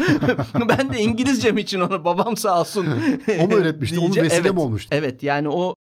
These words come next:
Speaker 1: o bayağı böyle ortaokul dönemimde beni alır karşısına oturtur İngilizce öğretirdi
Speaker 2: Öyle
Speaker 1: yani.
Speaker 2: mi?
Speaker 1: Tabii.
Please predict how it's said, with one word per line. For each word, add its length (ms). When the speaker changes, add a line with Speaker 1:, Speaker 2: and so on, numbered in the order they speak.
Speaker 1:
o 300
bayağı 440
böyle 380
ortaokul 840
dönemimde 640
beni 280
alır 340
karşısına 640
oturtur 520
İngilizce 500
öğretirdi 520
Speaker 2:
Öyle 140
Speaker 1:
yani. 120
Speaker 2:
mi? 140
Speaker 1:
Tabii. 260